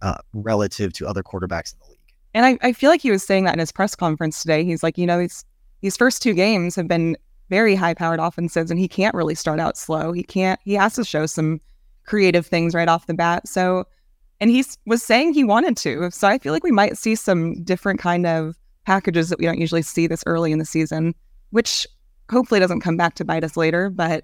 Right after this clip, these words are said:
Speaker 2: <laughs>
Speaker 1: Yeah. It, I wouldn't be surprised if the game turns into a shootout, which I don't like saying 'cause I don't think it's necessarily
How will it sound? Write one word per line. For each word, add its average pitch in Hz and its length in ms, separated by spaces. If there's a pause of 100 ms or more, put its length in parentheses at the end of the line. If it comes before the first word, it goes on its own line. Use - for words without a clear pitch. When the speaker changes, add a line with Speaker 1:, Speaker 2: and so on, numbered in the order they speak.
Speaker 2:
<laughs> - 80
Speaker 1:
Yeah. 233 300 (600)
It, 143 140 (760)
I 151 120
wouldn't 175 260
be 165 80
surprised 127 520
if 113 60
the 113 80
game 110 260
turns 117 300
into 107 220
a - 20
shootout, 110 500
which 113 160
I 135 60
don't 151 100
like 143 160
saying 127 240
'cause 113 100
I 113 40
don't 123 180
think 117 100
it's 107 120
necessarily 110 580